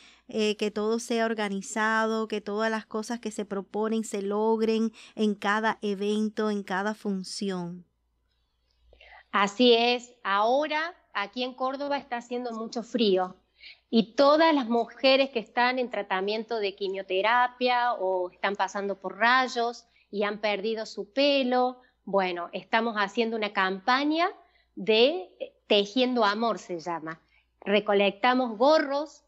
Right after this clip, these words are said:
Speaker 2: para que estas bellas mujeres puedan ponerse y así pasar el frío. Y esa es tan-, una de las tantas cosas que hacemos, ¿verdad?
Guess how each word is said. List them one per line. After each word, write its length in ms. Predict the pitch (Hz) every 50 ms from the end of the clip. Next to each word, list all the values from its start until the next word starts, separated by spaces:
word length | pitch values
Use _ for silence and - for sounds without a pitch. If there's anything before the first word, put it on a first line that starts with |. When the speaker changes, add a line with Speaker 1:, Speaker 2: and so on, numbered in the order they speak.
| _ _ _
Speaker 2:
para 260 | - 208 196 202 202 202
que 360 | - 214 208 202 202 196 - _ _ _ _ _ _ _ _ _ _ _
estas 420 | - 226 220 - 240 220 214 196
bellas 400 | 175 262 285 311 330 277 285 269
mujeres 520 | 254 240 226 208 - 262 262 269 269 277 277 -
puedan 300 | - 233 233 240 240 233
ponerse 840 | - 220 202 202 208 233 269 294 294 - - - 262 277 330 - _ _ _ - - - _ _ _
y 140 | - 220 214
así 320 | 196 196 190 190 - 240
pasar 380 | 233 - 233 220 202 - 220 208
el 120 | 214 208
frío. 600 | 208 - - 269 254 247 240 233 226 220 220 233 - _ _ _ _ _ _ _ _
Y 220 | - 208 214 240 311
esa 220 | 415 - - 466
es 100 | - -
tan-, 260 | - 269 277 277 262 269
una 220 | 294 320 349 294
de 100 | 240 226
las 160 | 196 180 -
tantas 380 | - 294 330 381 370 - 220 -
cosas 380 | - - 277 285 - 254 220
que 100 | - -
hacemos, 500 | 180 165 170 - - 285 311 277 214 190
¿verdad? 420 | 185 185 175 170 175 190 226 285